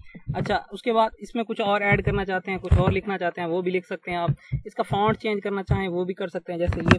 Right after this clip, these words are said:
font है मुझे अच्छा नहीं लग रहा, यहाँ से फॉन्ट से font change कर लेंगे।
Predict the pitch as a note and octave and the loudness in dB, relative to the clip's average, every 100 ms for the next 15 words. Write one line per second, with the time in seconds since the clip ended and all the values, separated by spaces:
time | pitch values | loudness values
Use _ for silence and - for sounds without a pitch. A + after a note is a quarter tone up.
0 | - F3+ F3+ F#3 E3+ E3 E3 F3+ F3 F3 | 2 -2 -2 -2 0 0 -2 -4 0 0
1 | E3+ E3+ E3 D3+ B2 F3+ F3+ - F3+ E3+ | 2 0 -2 -6 -4 0 0 -2 -10 -6
2 | E3+ E3+ F3+ E3 E3 E3 D#3+ D#3 | -6 -4 -6 -4 -4 -4 -4 -6